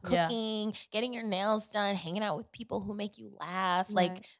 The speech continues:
Speaker 2: those simple, simple things just make you a better person.
Speaker 1: Did
Speaker 2: Make
Speaker 1: you
Speaker 2: your job
Speaker 1: find that
Speaker 2: easier.
Speaker 1: now you're back in New York? Did you need to refine your people, or, or are your people still here?
Speaker 2: My people have shifted.
Speaker 1: Okay.
Speaker 2: So my best friend and my sister are no longer here in New York. So it's,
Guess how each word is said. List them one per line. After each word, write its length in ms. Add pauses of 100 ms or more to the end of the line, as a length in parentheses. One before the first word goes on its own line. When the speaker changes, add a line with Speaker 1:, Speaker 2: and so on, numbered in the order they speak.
Speaker 2:
those 140
simple, 440
simple 480
things 340
just 220
make 240
you 60
a 60
better 260
person. 720
Speaker 1:
Did 100
Speaker 2:
Make 60
Speaker 1:
you 60
Speaker 2:
your 80
job 180
Speaker 1:
find 180
that 60
Speaker 2:
easier. 140
Speaker 1:
now 180
you're 160
back 260
in 100
New 100
York? 220
Did 200
you 100
need 220
to 100
refine 560
your 140
people, 360
or, 380
or 180
are 160
your 140
people 220
still 180
here? 360 (280)
Speaker 2:
My 200
people 340
have 160
shifted. 680 (300)
Speaker 1:
Okay. 140
Speaker 2:
So 800 (460)
my 260
best 340
friend 160
and 60
my 100
sister 360
are 120
no 220
longer 320
here 240
in 80
New 100
York. 520
So 280
it's, 240